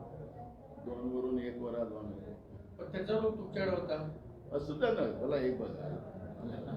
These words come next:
Speaker 1: ते पण प्रदेशचे अध्यक्ष होते, मुख्यमंत्री राहिले. मी तर शेतकऱ्याचा पोरगा आहे, मी तर कधीच, अ, कुठला मंत्री नाही झालो, विधानसभेचा अध्यक्ष झालो अकरा महिन्याचा. आणि मला माझ्या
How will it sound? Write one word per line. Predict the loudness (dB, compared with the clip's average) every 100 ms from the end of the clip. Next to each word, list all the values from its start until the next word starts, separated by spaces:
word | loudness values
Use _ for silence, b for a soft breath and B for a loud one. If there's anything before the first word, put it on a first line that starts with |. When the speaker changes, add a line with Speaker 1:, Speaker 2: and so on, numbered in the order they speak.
| -6 -8 -10 -8 -8 -10 -10 -10 -10 -12 -12 -10 -4
Speaker 1:
ते | 2
पण | 4 6 6
प्रदेशचे | 4 6 6 6
अध्यक्ष | 4 4 4
होते, | 8 8 10 10 10
मुख्यमंत्री | 6 6 6 6 6
राहिले. | 4 4 2 0 -2 -4
मी | -2 0
तर | 2
शेतकऱ्याचा | 0 0 2 2 2
पोरगा | 4 6 6
आहे, | 6
मी | 4
तर | 2 0
कधीच, | 2 4 4 2 6
अ, | 6 8 6 2
कुठला | 0 -4 -2 0
मंत्री | 2 2 2
नाही | 2 2
झालो, | 2 0 0 -4 -6 -10 -12 -14 -14 -6
विधानसभेचा | 0 2 2 2 2 2 4 2
अध्यक्ष | 4 2 2
झालो | 0 0 2 2
अकरा | 2 2
महिन्याचा. | 2 2 0 0 -2 -2 -6 -8 -8 -6 -6 -4
आणि | -2 -2
मला | 0 2 4 4 4 2 -2 -10 -8
माझ्या | -4 2 4 6 4 0